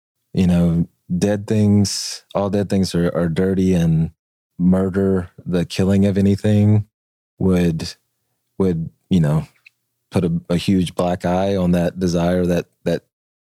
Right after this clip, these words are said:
seeking after cleansing. And so the more strict sects are more and more and more,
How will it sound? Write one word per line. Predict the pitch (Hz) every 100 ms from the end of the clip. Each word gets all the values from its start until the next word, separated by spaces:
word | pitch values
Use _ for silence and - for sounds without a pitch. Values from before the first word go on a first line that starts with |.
| _ _
seeking | - 107 92 95 87
after | 87 - 85
cleansing. | - 92 95 104 104 110 -
And | 90
so | - 87 82 82 80 - _ _ _ _ -
the |
more | 95 101 110 110 104 95
strict | 90 - 135 151 -
sects | - 82 80 85 - - - _ _ _ _ _ _
are | 85 87
more | 87 98 104
and | 90 87
more | 90 87
and | 80
more, | 85 87 82 80 78